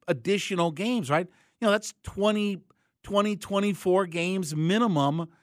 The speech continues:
that you've probably played a season for, you know, close to twenty years, right? I mean, he hasn't had a whole lot of early playoff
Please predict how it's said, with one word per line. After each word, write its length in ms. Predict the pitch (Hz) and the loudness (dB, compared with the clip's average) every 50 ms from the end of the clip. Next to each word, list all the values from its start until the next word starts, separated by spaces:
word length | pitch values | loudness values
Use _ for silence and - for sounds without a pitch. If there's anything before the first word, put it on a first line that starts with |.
| _ _ _ | _ _ _
that 100 | 160 151 | -6 -4
you've 140 | 151 175 165 | -4 -6 -4
probably 360 | - - 180 180 180 175 175 | 2 2 2 4 4 0 -4
played 360 | 165 - - 180 175 180 175 170 | -4 -4 -4 -2 0 0 0 0
a 120 | 165 151 | -2 -4
season 580 | 131 - - 185 202 226 226 185 160 156 156 156 | -6 -8 -8 -6 -6 -4 -4 -2 -2 -4 -4 -4
for, 420 | - - 156 151 151 151 151 147 - _ _ _ _ _ _ | -4 -2 0 0 0 0 -2 -4 -8 _ _ _ _ _ _
you 60 | 196 | -4
know, 80 | 202 190 | -2 -2
close 300 | - - 190 202 185 - | -2 0 0 0 0 -2
to 100 | - 170 | -6 -8
twenty 360 | - - - 180 180 185 175 | -8 -6 -4 -2 -2 -2 -2
years, 720 | 156 143 156 190 233 269 254 214 117 - - - - - _ _ - | -4 -4 -4 -4 -4 -4 -4 -6 -10 -12 -16 -20 -20 -20 _ _ -2
right? 300 | 135 165 208 233 220 - | 0 0 0 -2 -6 -12
I 400 | _ _ _ _ _ _ _ 170 | _ _ _ _ _ _ _ 0
mean, 80 | 175 170 | 0 2
he 80 | 196 | 4
hasn't 280 | 240 262 233 233 220 196 | 4 2 2 2 0 2
had 160 | 220 240 240 | 2 2 4
a 80 | 202 143 | 2 2
whole 180 | 160 196 202 | 4 2 2
lot 180 | 190 180 180 175 | 2 2 2 0
of 120 | 160 139 - _ - | 0 -4 -8 _ 2
early 380 | 180 180 175 175 175 165 165 143 | 2 4 4 4 2 0 -2 -4
playoff 480 | - - 170 160 160 147 147 143 - | -4 -2 0 2 2 2 2 0 0